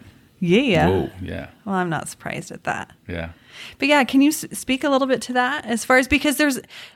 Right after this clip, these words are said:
Speaker 1: there's one of the things that I've talked about, at least in my friend circles, um, especially when you step out of religion and something that's so ingrained in this, in, in the systems, it's, you know, "Oh, you're never gonna be happy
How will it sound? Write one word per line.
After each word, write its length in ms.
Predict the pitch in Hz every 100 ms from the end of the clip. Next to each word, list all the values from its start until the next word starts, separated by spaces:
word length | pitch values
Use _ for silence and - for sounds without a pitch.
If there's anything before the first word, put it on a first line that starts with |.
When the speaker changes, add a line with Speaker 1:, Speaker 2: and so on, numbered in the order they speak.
| -
Speaker 1:
there's 500 | 233 294 294 262 262
one 160 | 320
of 80 | 330
the 80 | 285
things 260 | 254 247 226
that 100 | 220
I've 360 | 214 208 196
talked 280 | - 214 214
about, 140 | 208 -
at 80 |
least 240 | 226 214 220
in 40 |
my 180 | 208 190
friend 220 | 190 190
circles, 680 | 185 185 180 180 175 180 - - - - - -
um, 420 | 196 190 180 175
especially 340 | 208 339 330
when 80 | 311
you 60 | 214
step 240 | - 202
out 160 | 196 185
of 100 | 170
religion 380 | 170 175 170 170
and 80 |
something 260 | 165 196 196
that's 160 | 175 170
so 140 | 208
ingrained 320 | 185 175 175 175
in 40 |
this, 180 | 160 -
in, 300 | - 196 185 175
in 560 | - 202 196 190 185 175 - - -
the 160 | 196 175
systems, 800 | - 185 - - 196 185 - - - - -
it's, 480 | - 214 190 - -
you 140 | 214
know, 600 | 202 190 190 190 190 185 -
"Oh, 140 | 220
you're 160 | 214 208
never 180 | 196 185
gonna 140 | 185
be 100 | 175
happy 480 | 170 156 - -